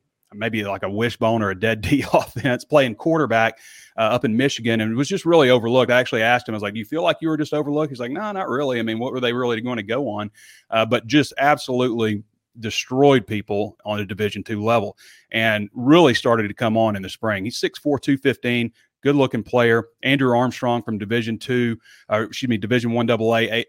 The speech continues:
Texas A and M Commerce, over a thousand yards last season, six four, two hundred. And then Tyrone Broden, who comes from Bowling Green, Group of Five program, uh, had over five hundred yards each of the last two years, six seven, two hundred pound wide receiver, a guy that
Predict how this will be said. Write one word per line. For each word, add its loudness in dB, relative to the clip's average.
Texas -4
A 0
and -2
M -4
Commerce, -2
over 0
a 0
thousand 0
yards 0
last 0
season, -6
six -10
four, -2
two -4
hundred. -4
And 0
then 2
Tyrone 2
Broden, 4
who -4
comes -6
from -8
Bowling 2
Green, -2
Group -2
of -10
Five 0
program, -4
uh, -2
had 2
over -2
five 2
hundred -4
yards -2
each -8
of -4
the -4
last -2
two -4
years, -4
six -8
seven, -4
two -4
hundred -6
pound -4
wide 0
receiver, -6
a -2
guy 2
that 0